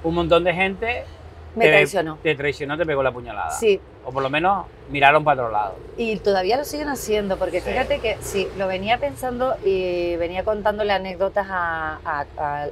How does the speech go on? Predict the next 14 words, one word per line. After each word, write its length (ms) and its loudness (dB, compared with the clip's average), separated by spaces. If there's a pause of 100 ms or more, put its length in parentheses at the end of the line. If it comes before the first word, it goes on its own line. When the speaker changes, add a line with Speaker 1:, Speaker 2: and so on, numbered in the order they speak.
Speaker 2:
a 100 -2
la 120 0
persona 420 -10
que 140 -2
lleva 440 -2 (560)
cámara 300 2
y 60 0
producción 800 -4
Speaker 1:
Valesca. 260 4
Speaker 2:
hoy 80 2
con 240 4
nosotros. 460 -4
Speaker 1:
A 100 2
Valesca. 300 4